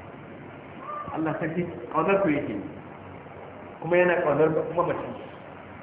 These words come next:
In ba haka ba sai ya bar shi. Ba zai ji da-, ko da zai ji ni'imar kabari, ni'imar al-, aljanna da za ka kawo mishi, ba zai ji ta ba sai ran da aka biya bashi.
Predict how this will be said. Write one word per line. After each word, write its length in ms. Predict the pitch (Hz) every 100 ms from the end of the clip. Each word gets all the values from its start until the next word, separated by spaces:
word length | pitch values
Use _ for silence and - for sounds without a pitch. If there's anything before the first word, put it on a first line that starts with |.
| - - - -
In 160 | 208
ba 80 | 208
haka 180 | 196 196
ba 100 | 165 165
sai 100 | 190
ya 60 | -
bar 140 | 156
shi. 160 | - - - - - -
Ba 140 | 160 160 -
zai 220 | 214 214 156
ji 220 | 180 156
da-, 180 | 175 - - - - - -
ko 240 | 233 240 233
da 280 | 214 175 151
zai 140 | 185 165
ji 120 | 160
ni'imar 420 | 165 170 185 170 151 -
kabari, 560 | 165 156 147 151 151 151 - - 147 156
ni'imar 360 | 175 185 165
al-, 340 | - 147 - 156
aljanna 460 | 147 147 180 165
da 60 | 147
za 120 | 165
ka 80 | 170 165
kawo 120 | 151 156
mishi, 160 | 151 139
ba 80 | 143
zai 220 | 180 180 165
ji 120 | 175
ta 80 | 160
ba 120 | 151 185
sai 100 | 170
ran 140 | 160
da 80 | 156
aka 140 | 151
biya 200 | 139 127
bashi. 280 | 117 117 -